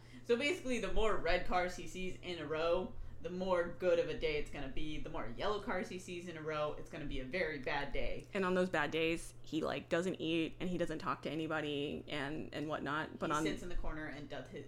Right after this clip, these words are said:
Speaker 1: does his maths
Speaker 2: Yeah.
Speaker 1: homework.
Speaker 2: Yeah.
Speaker 1: And it's maths because this does take place in England.
Speaker 2: Yes. And then, uh, when it's a red day, then he's, like, you know, like,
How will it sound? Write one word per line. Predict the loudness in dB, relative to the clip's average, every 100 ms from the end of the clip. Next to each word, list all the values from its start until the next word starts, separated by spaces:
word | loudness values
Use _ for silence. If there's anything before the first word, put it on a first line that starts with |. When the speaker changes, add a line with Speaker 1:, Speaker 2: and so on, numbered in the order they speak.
| -10
Speaker 1:
does | -10 -10 -8
his | -8 -6 -6 2 2
maths | 2 0 0 0 -2 4 8 10
Speaker 2:
Yeah. | 8 4 0
Speaker 1:
homework. | -4 -6 -8 -2
Speaker 2:
Yeah. | 0 2 0
Speaker 1:
And | 0
it's | 0
maths | 2 2 4 4 4 2
because | 0 -2 -6 -8
this | -10 -8
does | -6 -4
take | -4 -4 0
place | 4 4 4 0 0 4 4
in | 4 0
England. | -2 -2 0 4
Speaker 2:
Yes. | 4 2 0 4 4
And | 6 6
then, | 6 6
uh, | 4 2 0 -2 -8 -10 -8 -2 4
when | 8
it's | 10 10
a |
red | 4 2
day, | 0 -2 -2 -2
then | -4
he's, | -4 -2
like, | -4 -4
you | -4 -4
know, | -6 -6 -4 -2
like, | -4